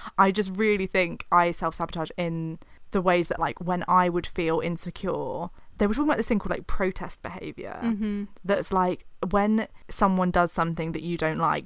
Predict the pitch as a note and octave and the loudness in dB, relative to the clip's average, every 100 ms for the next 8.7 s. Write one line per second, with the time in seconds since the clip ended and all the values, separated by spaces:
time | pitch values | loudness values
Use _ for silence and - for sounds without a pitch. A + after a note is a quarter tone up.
0 | E3+ G3 G3 G3+ F#3+ F3 E3+ E3 D#3 E3 | 2 6 6 6 4 4 2 4 2 0
1 | - - G3 G3 F#3 E3+ F3+ F3+ F3 F#3+ | -8 -4 0 4 4 4 2 0 2 2
2 | F3+ F3+ E3+ E3+ - - - F3 F3+ E3+ | 0 0 0 0 -2 -4 -6 -4 -4 -4
3 | - - - - - - - C4+ F4+ D#4+ | -6 -6 -4 -6 -8 2 6 8 8 6
4 | D4 G#3+ - F#3 - F#3 - - - - | 6 4 2 2 2 2 0 -6 -8 -8
5 | - F#3 F#3 A#3 A3+ E3+ - F#3 G#3 G3 | 0 4 6 6 6 6 4 2 4 4
6 | F#3+ F#3 F3+ F3 E3+ E3+ D3+ - E3+ - | 4 4 4 0 -2 -4 -4 -4 -8 -8
7 | E3 D#3+ D#3+ D#3+ - G#3 - - - - | -6 -2 0 0 -2 -4 -4 -6 -6 -6
8 | - - - - - - - | -6 -6 -4 -4 -4 -6 -8